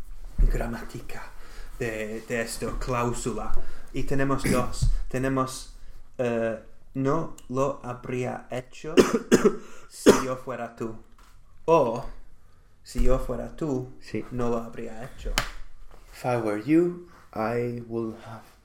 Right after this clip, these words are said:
Speaker 2: I wouldn't have done it.
Speaker 1: Yeah.
Speaker 2: And the
Speaker 1: Or,
Speaker 2: other side?
Speaker 1: yeah, is, "I wouldn't have done it if I were
Speaker 2: Yeah,
Speaker 1: you."
Speaker 2: I wouldn't have done it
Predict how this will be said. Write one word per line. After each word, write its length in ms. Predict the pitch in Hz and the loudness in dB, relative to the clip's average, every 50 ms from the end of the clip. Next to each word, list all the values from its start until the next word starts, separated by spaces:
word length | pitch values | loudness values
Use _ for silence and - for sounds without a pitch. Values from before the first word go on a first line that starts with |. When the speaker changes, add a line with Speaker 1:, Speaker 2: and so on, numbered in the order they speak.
| _ _ - - - - - | _ _ -20 -20 -14 -6 -2
Speaker 2:
I 160 | 110 107 107 | 0 0 0
wouldn't 420 | 101 113 123 120 120 113 110 110 113 | 2 2 0 2 0 -2 -2 -4 -2
have 260 | 127 113 110 - - - | -2 -2 -2 -4 -8 -8
done 220 | 110 110 101 101 - - - - | -6 -4 -4 -4 -8 -12 -10 -6
it. 280 | 110 101 - - - - - - - | -6 -6 -6 -8 -12 -20 -18 -10 -6
Speaker 1:
Yeah. 240 | 127 123 120 117 117 - - | -4 -4 -4 -4 -6 -8 -8
Speaker 2:
And 140 | 104 95 | -4 0
the 60 | 98 104 | 2 4
Speaker 1:
Or, 60 | 107 | 6
Speaker 2:
other 220 | - 123 113 110 | 6 6 4 4
side? 320 | - - 127 127 151 165 - - - | 0 -2 -2 -2 -2 -2 -4 -6 -6
Speaker 1:
yeah, 320 | 131 135 135 123 117 113 113 | -4 -2 -2 -2 -4 -4 -4
is, 280 | 117 117 117 - - - | -4 -4 -2 0 4 6
"I 100 | - 120 | 6 6
wouldn't 340 | 117 120 127 120 123 123 - | 6 6 4 2 2 -2 -4
have 240 | 123 120 107 - - | -4 -6 -4 2 4
done 200 | - 135 135 127 | 6 6 6 6
it 160 | 113 110 - - - - - - - - - - - | 4 0 -4 -6 -8 -10 -14 -16 -18 -18 -18 -12 -6
if 220 | - 120 - - | -6 -6 -4 -4
I 140 | 117 110 107 | -4 -4 -4
were 120 | 101 104 98 | -2 2 4
Speaker 2:
Yeah, 200 | 101 95 87 - | 6 6 6 4
Speaker 1:
you." 60 | - - - - - | 2 0 -4 -2 0
Speaker 2:
I 120 | 101 104 107 | 2 2 4
wouldn't 340 | 107 120 127 127 123 117 113 | 4 4 4 4 4 2 0
have 240 | 127 110 - - - | -2 -2 -2 0 2
done 180 | 135 123 104 95 | 2 2 2 2
it 120 | 90 | -4